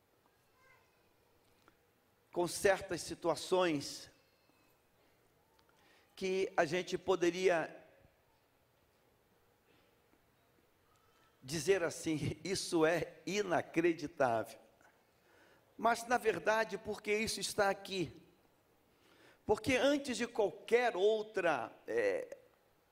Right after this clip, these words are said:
opinião ou conceito, textos como este mostram o que nós somos. E nós somos uma caixinha de surpresa.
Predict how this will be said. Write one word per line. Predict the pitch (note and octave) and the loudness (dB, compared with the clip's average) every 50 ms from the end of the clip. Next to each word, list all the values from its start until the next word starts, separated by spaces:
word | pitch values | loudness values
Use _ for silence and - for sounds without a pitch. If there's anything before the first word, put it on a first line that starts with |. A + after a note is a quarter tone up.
| _ _ _ _ _ _ _ _ _ _ _ - | _ _ _ _ _ _ _ _ _ _ _ -2
opinião | E3+ D#3+ - G#3+ G3+ F#3 E3+ E3 E3+ F#3+ G#3 G3+ F3+ D#3+ C#3 | -2 -2 -2 -4 -2 2 2 4 4 2 0 -2 -4 -2 -2
ou | C3 D3 | -2 -2
conceito, | C#3+ - F3+ E3+ D#3 - - - G#3+ A3 G#3 E3 - - - - - - - - _ _ _ _ _ _ _ _ _ _ _ _ _ _ _ _ _ _ _ _ _ | 0 -2 -2 -2 -2 -4 2 4 6 6 6 2 -4 -10 -14 -16 -16 -16 -20 -20 _ _ _ _ _ _ _ _ _ _ _ _ _ _ _ _ _ _ _ _ _
textos | - C#4+ D4+ C#4 D4 - A3+ A3 - - - - _ _ _ _ _ _ _ _ | 2 2 2 2 0 -6 -10 -12 -12 -12 -16 -20 _ _ _ _ _ _ _ _
como | - - A3 G#3+ G3+ F#3 F#3+ | -4 -2 -2 0 2 2 4
este | G3+ A3 G#3+ G3 - - - - - - - _ _ _ _ _ _ _ _ _ _ _ _ | 6 6 6 4 2 -4 -10 -14 -18 -20 -20 _ _ _ _ _ _ _ _ _ _ _ _
mostram | - E3+ F#3+ G3+ G#3+ A#3 A#3+ A#3 A3 - - - - G#3+ G#3+ A3 A3 G#3+ - - - - _ _ _ _ _ _ _ _ _ _ _ _ _ _ _ _ _ _ _ _ _ _ _ _ _ _ _ _ _ _ _ _ _ _ _ _ _ _ _ _ - _ _ _ _ _ | -12 -2 2 4 6 6 6 4 2 -2 -8 -2 -2 -2 -2 0 -4 -6 -10 -18 -20 -20 _ _ _ _ _ _ _ _ _ _ _ _ _ _ _ _ _ _ _ _ _ _ _ _ _ _ _ _ _ _ _ _ _ _ _ _ _ _ _ _ -20 _ _ _ _ _
o | - G#3+ | -14 -6
que | - A#3+ | -4 0
nós | A#3+ B3 A#3+ - | 2 2 2 2
somos. | - - G#3 G3+ G#3 G3 E3+ D3 C3+ - - - - _ _ _ _ _ _ _ _ _ _ _ _ _ _ - | 2 2 2 2 2 0 -2 -6 -10 -12 -14 -16 -20 _ _ _ _ _ _ _ _ _ _ _ _ _ _ -4
E | - F#3+ G3 | 0 0 0
nós | G3+ G3 F#3+ - | 2 2 0 0
somos | - - - G#3 G#3 G#3+ G#3+ G#3+ A3 G#3+ - - - - - _ _ _ _ _ _ _ _ _ _ _ _ _ _ _ _ _ _ - - | -2 -2 0 0 0 0 -2 -4 -8 -8 -8 -12 -12 -14 -18 _ _ _ _ _ _ _ _ _ _ _ _ _ _ _ _ _ _ -2 0
uma | G#3 G3+ F#3+ | 2 2 0
caixinha | - - G3+ F3+ D3 - - - F#3 F3+ E3+ | 2 2 2 2 2 0 -4 -4 -2 -2 -2
de | D#3+ D#3+ | -2 -4
surpresa. | C#3+ - F3+ E3 - - - C#3+ D3 C#3 C3 C#3 - - | -2 0 0 -2 0 -4 -2 0 2 2 2 0 -6 -16